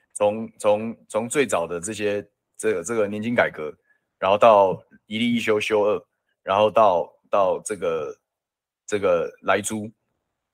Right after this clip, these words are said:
然后到到能源，你这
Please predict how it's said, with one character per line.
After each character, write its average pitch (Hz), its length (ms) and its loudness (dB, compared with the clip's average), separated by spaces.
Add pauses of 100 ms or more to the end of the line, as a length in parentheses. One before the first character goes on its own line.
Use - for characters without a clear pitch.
(1200)
然 95 120 -2
后 110 80 2
到 107 420 4 (160)
到 98 220 6
能 101 200 -4
源， 101 240 -4 (440)
你 123 100 -8
这 214 160 8